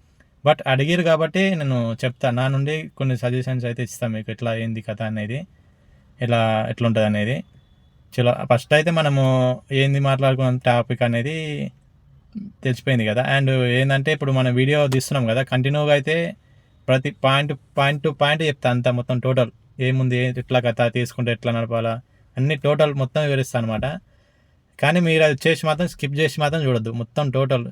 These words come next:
ఆ, ఇట్లా స్కిప్ చేసి మొత్తం <laughs> ఇట్లా స్కిప్ చేసుకుంటా, కట్ చేసుకుంటా వస్తే మీకు ఏం అర్థం కాదు. టోటల్ స్టార్టింగ్ నుండి ఎండింగ్ దాకా అయితే చూడండి, చూస్తేనే మీకు point to point అర్థమవుతుంది. లాస్ట్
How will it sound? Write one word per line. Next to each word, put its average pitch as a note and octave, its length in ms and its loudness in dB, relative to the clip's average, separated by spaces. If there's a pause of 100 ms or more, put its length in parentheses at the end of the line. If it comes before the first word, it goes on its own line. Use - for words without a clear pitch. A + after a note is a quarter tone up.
(260)
ఆ, C3 120 -2
ఇట్లా B2+ 200 -2
స్కిప్ C3 300 -2
చేసి C#3+ 180 0
మొత్తం C#3 340 -2
<laughs> C#3 240 2
ఇట్లా B2 360 2
స్కిప్ B2 240 -6
చేసుకుంటా, B2 680 -2
కట్ A#2+ 160 -4
చేసుకుంటా B2 280 -4
వస్తే A#2+ 260 -6
మీకు C3 180 -4
ఏం B2 140 0
అర్థం A#2 280 -4
కాదు. A2+ 300 -4 (840)
టోటల్ C#3 340 0
స్టార్టింగ్ C#3+ 400 0
నుండి D3+ 180 0
ఎండింగ్ C#3 340 -2
దాకా C3+ 220 0
అయితే C3 220 -2
చూడండి, C3 420 0
చూస్తేనే C#3+ 400 -4
మీకు C3+ 400 -4
point B2 200 -2
to - 100 -14
point B2 200 -4
అర్థమవుతుంది. A2+ 580 -4
లాస్ట్ B2+ 400 -2